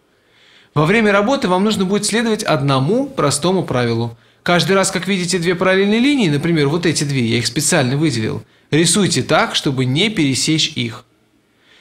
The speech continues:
Когда я начинаю рисовать линию, чтобы создать четырёхугольник, то я веду её между этими двумя рельсами. Соблюдайте параллельность и правила перспективы. Вы не должны пересекать границы и рисовать непараллельные линии.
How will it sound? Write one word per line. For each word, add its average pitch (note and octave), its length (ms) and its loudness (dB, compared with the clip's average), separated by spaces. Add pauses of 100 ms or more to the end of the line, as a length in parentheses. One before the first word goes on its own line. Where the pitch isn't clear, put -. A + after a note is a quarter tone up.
(120)
Когда A3 220 0
я D4+ 60 2
начинаю A#3 300 2
рисовать F#3+ 340 2
линию, G#3+ 220 0
чтобы - 220 -2
создать D#3 260 0
четырёхугольник, D3+ 760 0
то D3+ 100 0
я G#3+ 140 2
веду G3 240 0
её F3 180 2
между E3 320 2
этими G#3+ 480 0
двумя C#3+ 320 2
рельсами. B2 580 -4 (840)
Соблюдайте G3+ 500 2
параллельность F3 640 2
и - 20 -2
правила D3+ 340 0
перспективы. C#3+ 800 -4 (440)
Вы D3+ 100 2
не F3 100 4
должны G#3 320 2
пересекать D#3 500 0
границы D3 500 0
и - 20 2
рисовать D3+ 400 0
непараллельные D3+ 640 0
линии. A2+ 400 -4